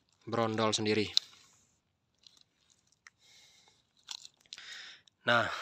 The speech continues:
adapun untuk proses pembrondolan, ini terbilang tidak sulit ya, teman-teman. Ada dua cara yang bisa kita gunakan.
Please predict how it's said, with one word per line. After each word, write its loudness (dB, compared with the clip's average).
adapun 6
untuk -2
proses 0
pembrondolan, 4
ini 2
terbilang 6
tidak 2
sulit 4
ya, 2
teman-teman. 0
Ada 6
dua 6
cara 6
yang 2
bisa 0
kita -2
gunakan. 4